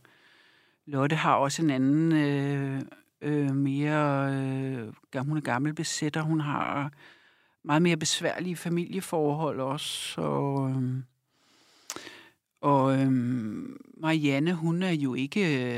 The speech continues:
øh, sådan en, der tager på Louisiana, og, og hun er heller ikke gammel besætter. Altså, det vil, der er hun miljømæssigt en anden. Jeg tror også, i deres kerne, sådan rent psykologisk, er de forskellige.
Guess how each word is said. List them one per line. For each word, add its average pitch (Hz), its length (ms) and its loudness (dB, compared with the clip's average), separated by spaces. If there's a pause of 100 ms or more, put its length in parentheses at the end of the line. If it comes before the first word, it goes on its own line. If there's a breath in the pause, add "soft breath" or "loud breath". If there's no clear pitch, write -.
øh, - 180 -10 (960)
sådan 143 220 4
en, 107 120 -2
der 135 100 -4
tager 131 200 0
på 139 120 -4
Louisiana, 135 720 0
og, 127 540 -4
og - 140 -2
hun 135 140 0
er 123 40 -2
heller 160 280 -2
ikke 135 100 0
gammel 131 240 2
besætter. 139 400 -4
Altså, 131 240 -6
det 151 180 -6
vil, 147 260 -2
der 156 60 0
er 151 40 2
hun 165 140 2
miljømæssigt 151 1080 -2 (100)
en 165 140 2
anden. 139 460 -2 (600 loud breath)
Jeg 190 80 -2
tror 202 200 2
også, 185 220 6
i 208 80 2
deres 160 300 4
kerne, 156 600 2
sådan 160 340 -2
rent 139 180 -4
psykologisk, 185 720 0
er 156 80 -2
de 147 100 -4
forskellige. 143 680 -6